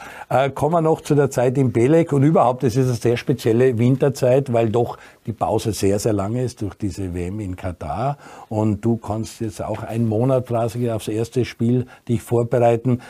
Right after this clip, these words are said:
Belek, äh, wie war für dich Belek? Was mir so aus der Ferne, Ralf Krüger war da, wir kennen Ralf Krüger als den Eishockey-Experten, weil er war auch österreichischer Teamchef, hat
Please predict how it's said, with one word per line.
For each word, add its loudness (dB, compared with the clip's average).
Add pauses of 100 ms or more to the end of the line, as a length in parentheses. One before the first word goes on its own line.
(180)
Belek, 2
äh, 4
wie 4
war 4
für 0
dich -2
Belek? 2
Was 0
mir 4
so 4
aus 2
der 0
Ferne, 2 (180)
Ralf 2
Krüger 0
war 0
da, -4
wir -4
kennen -4
Ralf -4
Krüger -2
als -6
den -4
Eishockey-Experten, -4
weil 0
er 0
war 2
auch -2 (240)
österreichischer 0
Teamchef, 0
hat 0